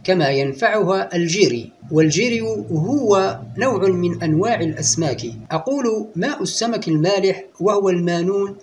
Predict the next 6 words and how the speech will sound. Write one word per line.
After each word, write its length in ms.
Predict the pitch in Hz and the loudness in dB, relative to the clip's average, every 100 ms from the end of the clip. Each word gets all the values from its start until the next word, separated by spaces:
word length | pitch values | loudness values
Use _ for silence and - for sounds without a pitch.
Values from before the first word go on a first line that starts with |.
| - - | -20 -4
ينفع 340 | 160 226 254 220 190 | 0 2 2 2 2
الجراحات 680 | 156 151 143 135 226 233 190 | 2 2 2 2 0 0 0
المتعفنة 920 | 185 165 156 185 202 190 180 180 180 - _ - | -2 -2 -2 -4 -4 -2 0 0 -2 -10 _ -4
كما 280 | 269 202 | 0 2
ينفعها 600 | 160 156 147 220 196 165 | 4 2 2 0 2 0
الجيري، 480 | 170 170 165 113 113 | 0 2 2 0 -8